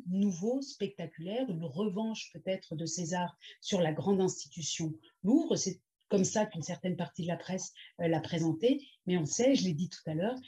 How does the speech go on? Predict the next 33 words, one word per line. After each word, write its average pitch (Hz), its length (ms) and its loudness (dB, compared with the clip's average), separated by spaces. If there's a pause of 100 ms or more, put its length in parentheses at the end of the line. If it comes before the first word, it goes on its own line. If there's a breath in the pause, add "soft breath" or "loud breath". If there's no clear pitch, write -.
(160 loud breath)
qu'il 170 120 -4
existe 185 440 0 (120)
une 175 160 2
longue 226 280 4
tradition, 185 640 -2 (440)
euh, 160 240 2
de, 160 420 -2 (140)
euh, 156 120 -6
cette - 500 -10 (240)
présence. 233 500 2
D'abord, 180 400 2 (360 soft breath)
euh, 175 120 -4 (120)
au 220 120 4
Louvre 196 360 2
même, 196 300 0
puisqu'en - 380 -8
dix-huit 165 360 -4
cent 175 160 -4
cinquante 170 380 -6
ouvrait 170 380 -6 (240 soft breath)
le 165 100 0
musée 170 360 0
ethnographique 170 680 0
et 196 60 -4
qu'il 165 140 -6
y 165 80 0
avait 151 80 0
aussi 156 340 -4 (340)
déjà, 175 360 0 (260 loud breath)
euh, 165 140 4
le 160 120 4
musée, 160 440 2 (320)
euh, 143 100 -8